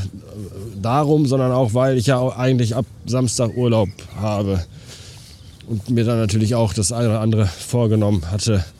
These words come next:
während des Urlaubs. Beispielsweise wollten wir Samstag in den Fahrradladen fahren, um uns mal E-Bikes anzugucken, Anouk und ich.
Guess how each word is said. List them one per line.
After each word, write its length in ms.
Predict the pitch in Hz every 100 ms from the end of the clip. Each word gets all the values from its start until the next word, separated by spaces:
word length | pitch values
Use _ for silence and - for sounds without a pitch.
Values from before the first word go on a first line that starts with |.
| - - - - - - -
während 300 | 110 98 98
des 160 | 92 120
Urlaubs. 400 | 101 101 92 -
Beispielsweise 640 | 117 110 117 120 120 120
wollten 240 | 117 127 120
wir 100 | 113
Samstag 460 | 120 117 - 123 104 - - - - - - - -
in 120 | 135
den 120 | 151
Fahrradladen 680 | 139 - 185 139 143 147 151
fahren, 420 | 127 143 143 156 139 - - - - - - - - - -
um 160 | 151
uns 200 | 160 135
mal 220 | 151 143 139
E-Bikes 500 | 185 151 131 117 127
anzugucken, 720 | 143 135 147 139 147 143 147
Anouk 380 | 139 139 147 151
und 160 | 139
ich. 380 | 135 151 -